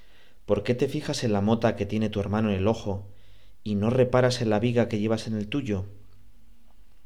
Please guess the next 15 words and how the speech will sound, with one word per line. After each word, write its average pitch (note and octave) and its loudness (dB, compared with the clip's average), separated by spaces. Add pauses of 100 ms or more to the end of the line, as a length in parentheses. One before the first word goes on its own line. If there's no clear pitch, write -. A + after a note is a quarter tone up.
(640)
¿Cómo C3+ 6
puedes D3 10
decirle B2 8
a A#2 10
tu A#2 6
hermano: G2+ 2 (1400)
"Hermano, G#2 6
déjame D#3 4 (380)
que G#2+ 2
te G2+ 2
saque A#2+ 4
la B2 8
mota G#2 4
del G2+ 4
ojo", - -2